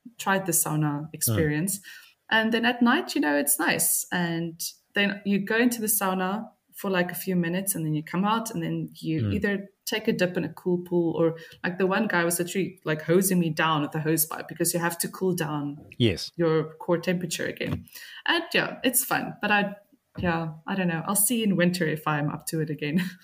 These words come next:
Speaker 1: <laughs>
Speaker 2: Is the, it's quite difficult often for South Africans to adapt to the idea of public nudity as well. And some of the, uh, some of the cultures in sauna are very much like,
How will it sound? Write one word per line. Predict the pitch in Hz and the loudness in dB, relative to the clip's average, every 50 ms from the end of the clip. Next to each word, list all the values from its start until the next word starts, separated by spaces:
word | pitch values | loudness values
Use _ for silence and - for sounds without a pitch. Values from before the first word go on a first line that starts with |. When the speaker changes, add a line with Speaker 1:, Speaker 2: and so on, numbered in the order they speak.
| - _ _ _ | -20 _ _ _
Speaker 1:
<laughs> | - - - - - - - | -20 -20 -16 -16 -14 -2 4
Speaker 2:
Is | 139 131 127 127 | 4 4 4 4
the, | - 139 131 131 131 127 127 127 127 - - _ - | 4 6 8 8 8 6 6 4 0 -4 -10 _ -4
it's | - 123 - - | -4 -2 -2 0
quite | - - 151 147 143 - | 4 4 4 4 4 2
difficult | 147 127 135 127 127 107 - | 2 2 4 6 4 4 4
often | - 123 110 - - 107 | 4 2 2 2 0 -4
for | 98 - - 113 101 | -6 -2 0 0 4
South | - 117 107 | 4 6 6
Africans | 104 107 - - - 110 104 98 - | 4 4 2 -2 -4 -2 -2 -2 0
to | - 107 95 | 0 -2 0
adapt | 85 101 101 98 - - | 2 4 2 2 2 0
to | - 95 | -2 -2
the | 104 104 | 0 2
idea | 104 98 95 90 98 95 92 87 | 2 2 2 2 2 0 0 -2
of | - - | -2 0
public | - 107 95 95 95 - | 0 0 0 0 -2 -2
nudity | 92 92 95 98 95 101 - - 92 | -2 0 0 0 0 0 -2 -2 -2
as | 87 82 - | -2 -2 0
well. | 95 95 92 82 | 0 2 2 0
And | 82 85 - | -2 -2 0
some | - 110 107 | 0 2 4
of | 104 98 95 92 | 2 2 0 0
the, | 101 98 92 90 | -2 0 0 0
uh, | 85 85 82 78 76 - - - - - - - - - - _ _ _ _ _ - | 0 -2 -2 -4 -6 -10 -14 -18 -20 -18 -18 -20 -20 -20 -20 _ _ _ _ _ -2
some | 143 - 127 | 2 4 4
of | 120 113 | 4 4
the | 113 | 2
cultures | - - 107 104 - - 117 101 92 - | 2 2 2 2 2 2 0 0 0 0
in | 113 95 | -2 -4
sauna | 92 - - 104 104 98 95 95 | -2 2 2 2 4 4 2 2
are | 90 92 85 | 2 2 4
very | 101 101 98 95 | 4 4 4 4
much | 92 98 95 - - | 2 0 -2 -2 -4
like, | - - | -6 -6